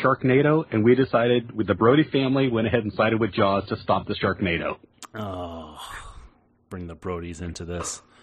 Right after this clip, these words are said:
Speaker 2: So Alexa spears it down, and she starts taking out more who attack with his sniper gun. And then the Predator takes off the alien head, and I just love how, how Al-, Alexa's like, "What are you doing?"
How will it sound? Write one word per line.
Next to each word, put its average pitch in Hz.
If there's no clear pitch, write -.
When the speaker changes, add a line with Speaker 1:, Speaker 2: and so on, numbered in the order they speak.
Speaker 2:
So 160
Alexa 180
spears 220
it 185
down, 135
and 120
she 117
starts 135
taking 139
out 127
more 131
who 120
attack 110
with 113
his 107
sniper 127
gun. 101
And 113
then 120
the 110
Predator 156
takes 139
off 127
the 113
alien 165
head, 156
and 127
I 135
just 131
love 131
how, 120
how 113
Al-, 120
Alexa's 110
like, 107
"What 131
are 165
you 170
doing?" 120